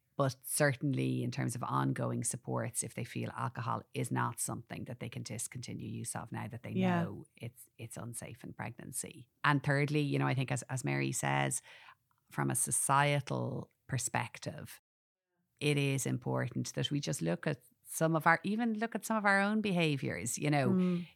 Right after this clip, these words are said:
Speaker 1: you see somebody not drinking, and as you said yourself, "Oh, what's up with you? Why aren't you drinking?"
Speaker 2: Yeah.
Speaker 1: You know, why is it that people can't socialise without alcohol, or that it's seen as the exception rather than the rule?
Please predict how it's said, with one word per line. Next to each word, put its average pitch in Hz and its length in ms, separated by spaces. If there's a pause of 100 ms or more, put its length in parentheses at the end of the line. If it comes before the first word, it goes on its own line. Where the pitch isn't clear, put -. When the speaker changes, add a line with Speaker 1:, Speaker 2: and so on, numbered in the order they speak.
(200)
Speaker 1:
you 139 140
see 151 220
somebody 135 340
not 135 240
drinking, 127 600 (140)
and 127 220
as 123 160
you 135 100
said 123 300
yourself, 123 300
"Oh, 214 320 (380)
what's 170 200
up 156 140
with 151 100
you? 156 180
Why 147 200
aren't 135 200
you 139 40
drinking?" 135 380
Speaker 2:
Yeah. 180 200 (240)
Speaker 1:
You 151 80
know, 143 100
why 147 260
is 156 220
it 135 160
that - 140
people - 320 (220)
can't 123 300
socialise - 760 (220)
without 123 360
alcohol, 117 640
or 131 180
that 123 200
it's - 220
seen 131 480
as 120 160
the - 120
exception - 520
rather 69 260
than - 160
the 80 100
rule? 80 300